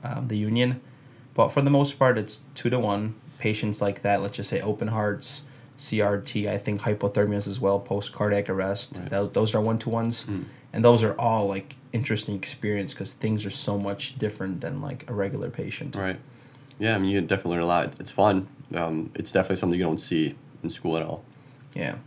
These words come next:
Speaker 1: Or you have your regular stroke patient that comes up. They just got, like, T P A, which is, like, A K, the clot buster.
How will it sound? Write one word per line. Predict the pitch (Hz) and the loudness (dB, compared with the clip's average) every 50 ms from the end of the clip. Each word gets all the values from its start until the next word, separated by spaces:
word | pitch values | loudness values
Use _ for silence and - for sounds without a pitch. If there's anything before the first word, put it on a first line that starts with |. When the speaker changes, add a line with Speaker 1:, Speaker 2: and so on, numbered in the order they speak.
| - - | -8 -2
Speaker 1:
Or | - 147 147 143 | 4 6 6 6
you | 139 127 123 | 6 6 6
have | 120 120 113 | 6 6 6
your | 113 110 104 | 4 0 0
regular | 104 107 110 107 104 110 107 107 107 104 104 - - | 0 0 0 0 0 0 0 0 0 0 -2 -6 -8
stroke | - - - - 110 107 - | -10 -2 4 4 4 4 2
patient | - 101 104 - | -2 -4 -4 -4
that | - 101 101 | -6 -6 -4
comes | - 101 104 98 - | -4 -6 -4 -2 -2
up. | 107 104 - - | -2 -2 -2 -2
They | 98 95 | -6 -6
just | 95 101 - - | -6 -6 -6 -4
got, | 107 98 - | -4 -4 -4
like, | 95 101 101 - | -4 -6 -8 -8
T | - - 113 107 | -6 -2 -2 -2
P | - - - 101 101 | -2 -4 -6 -4 -2
A, | 104 104 101 | -2 -2 -2
which | - 107 - - | -4 -6 -8 -8
is, | 104 101 - | -8 -6 -6
like, | 107 107 - - | -8 -8 -6 -6
A | 101 98 | -6 -6
K, | 95 - 101 101 98 | -4 -2 -2 -2 -2
the | 90 - - | -2 -6 -8
clot | - - 107 98 98 - | -6 -2 -2 -2 -2 -2
buster. | - 107 104 - - - 107 107 107 | -2 -4 -4 -4 -4 -2 -2 -2 -2